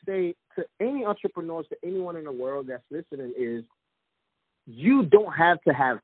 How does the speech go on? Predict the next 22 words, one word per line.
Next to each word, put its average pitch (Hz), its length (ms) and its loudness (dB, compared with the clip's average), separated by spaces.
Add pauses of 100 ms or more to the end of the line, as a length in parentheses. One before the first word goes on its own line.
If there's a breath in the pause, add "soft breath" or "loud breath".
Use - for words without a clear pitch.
tech 131 220 -4 (560)
to 147 80 -6 (160)
solve 131 420 0 (220)
a 123 80 -8
big 120 240 -10
problem 113 520 -6
into 123 240 -18
this 104 180 -16
space. - 200 -14 (560 loud breath)
So 196 220 4
for 202 80 -4
me, 226 120 -4
myself, 202 540 -6
was 147 280 -4 (100)
I 156 100 -8
had 170 200 -8
this 165 100 -10 (120)
idea 135 580 -6 (120)
since 151 220 -14
two 156 80 -12
thousand 131 400 -12
thirteen. 131 500 -12